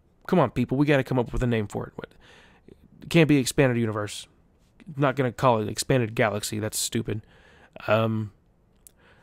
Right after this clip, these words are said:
the Further Stories of Star <laughs> Wars. That's awful, too. I don't know. Well, there's gotta be something out there. We got, we gotta, gotta give it a cool name. Disney canon. Ugh. Sounds ugly. But in recent news,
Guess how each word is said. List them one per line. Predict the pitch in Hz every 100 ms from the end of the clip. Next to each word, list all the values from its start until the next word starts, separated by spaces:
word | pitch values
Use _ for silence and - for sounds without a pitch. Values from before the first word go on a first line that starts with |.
| -
the | 135
Further | - 147 131
Stories | 120 - - 135 131 135
of | 120
Star | - - 131 131 160
<laughs> |
Wars. | 165 - 160 - - - - - -
That's | 151 143
awful, | 127 117
too. | 123 165 120 _
I | 170
don't | 185
know. | 220 156 - - - -
Well, | 160 185
there's | 202
gotta | 220 160
be |
something | 123 135 - -
out | 117
there. | 113
We | 110 127
got, | -
we | -
gotta, | - 156 120 - _ - -
gotta | 180
give | 127 151
it | 127
a |
cool | - 147 135
name. | 131 120 107 _ _ _ _
Disney | - 135 117
canon. | 113 107 107 123 -
Ugh. | 156 131 - - - - _ _ _ _ _ -
Sounds | - 123 123
ugly. | 117 104 - _ _ _ - - - - -
But | - 220 - _ _ _ -
in | 185
recent | 196 151 139
news, | 131 123 -